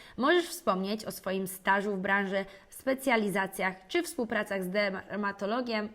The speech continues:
i lekarzami. Im bardziej klientki zaufają Twojemu autorytetowi, tym chętniej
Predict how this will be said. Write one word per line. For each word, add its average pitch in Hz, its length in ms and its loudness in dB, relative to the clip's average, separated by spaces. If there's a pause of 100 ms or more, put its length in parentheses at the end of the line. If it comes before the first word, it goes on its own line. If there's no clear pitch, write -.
(100)
i 330 260 -2
lekarzami. 185 640 -4 (580)
Im 311 140 6
bardziej 277 300 4
klientki 247 460 -2
zaufają 202 560 0
Twojemu 190 440 -4
autorytetowi, 247 920 -2 (180)
tym 202 220 -2
chętniej 220 600 -2